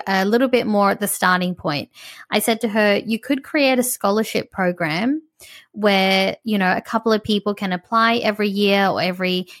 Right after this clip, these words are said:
intake for that scholarship slot." And that's a way for you to keep supporting those people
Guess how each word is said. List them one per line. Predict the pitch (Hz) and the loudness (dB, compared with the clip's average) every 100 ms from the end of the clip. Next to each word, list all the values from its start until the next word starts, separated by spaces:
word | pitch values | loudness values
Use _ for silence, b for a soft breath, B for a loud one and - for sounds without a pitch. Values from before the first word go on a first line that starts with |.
| _ | _
intake | 233 226 - 202 190 190 - | 0 0 2 0 0 -2 -12
for | - - 196 196 - | -8 0 4 4 2
that | 202 - | 0 -2
scholarship | - 202 208 208 220 - | -2 0 0 -2 -6 -6
slot." | - 220 294 349 _ B B B - | -4 0 0 0 _ B B B -4
And | 214 208 202 202 | 0 2 0 -2
that's | - 226 247 | 0 0 2
a | 262 | 0
way | 226 214 214 | 2 2 2
for | - | -2
you | 202 196 | -2 -2
to | |
keep | 202 - 202 | -2 -6 -6
supporting | - 233 - - 220 240 277 269 | -4 -6 -6 -2 2 2 2 0
those | 214 190 185 | -2 -4 -6
people | - 175 170 175 185 277 | -6 -6 -4 -4 -2 -4